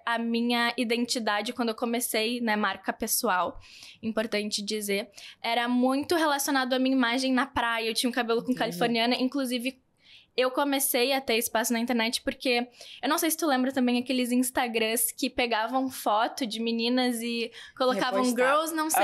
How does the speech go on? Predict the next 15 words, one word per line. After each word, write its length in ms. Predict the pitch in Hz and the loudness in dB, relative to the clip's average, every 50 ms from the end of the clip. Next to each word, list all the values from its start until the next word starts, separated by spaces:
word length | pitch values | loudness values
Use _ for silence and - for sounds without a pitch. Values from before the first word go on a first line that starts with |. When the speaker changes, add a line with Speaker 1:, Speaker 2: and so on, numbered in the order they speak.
| 226 233 | 4 4
Speaker 2:
Aham. 120 | 359 226 202 | 4 4 4
Speaker 1:
o 40 | 208 - | 4 4
quê, 420 | 233 233 233 220 202 240 320 - - | 4 4 2 2 2 2 2 2 2
sabe? 500 | 247 247 277 320 330 269 254 247 226 240 | 2 2 0 0 0 0 0 0 0 0
Speaker 2:
<laughs> 20 | - | -2
Sei. 280 | - - 220 - - | -4 -2 0 0 2
Speaker 1:
Foi 200 | 294 277 247 240 | 2 2 2 2
assim, 360 | 269 392 381 - - 453 339 294 | 0 0 0 0 0 2 2 2
gente, 320 | 254 254 240 240 247 - | 0 0 0 -2 -2 -2
que 80 | - 254 | 0 2
eu 60 | 277 | 2
comecei. 480 | 269 254 247 262 349 370 - 277 302 | 4 4 4 2 2 0 0 -2 -4
<laughs> 60 | 294 302 247 - 254 - - - - - - - - - - - | -4 -4 -6 -8 -8 -8 -6 -4 -2 -2 -2 -2 -4 -6 -4 0
Então, 920 | 247 262 269 262 262 294 262 254 262 269 277 277 269 269 269 262 262 - - _ _ _ _ _ _ _ _ _ - | 2 2 2 2 2 2 0 0 0 0 -2 -2 -4 -4 -4 -4 -6 -6 -8 _ _ _ _ _ _ _ _ _ -6
é, 680 | - 240 240 233 233 233 233 233 233 233 226 226 226 | -2 0 0 0 0 0 0 0 0 0 0 0 -2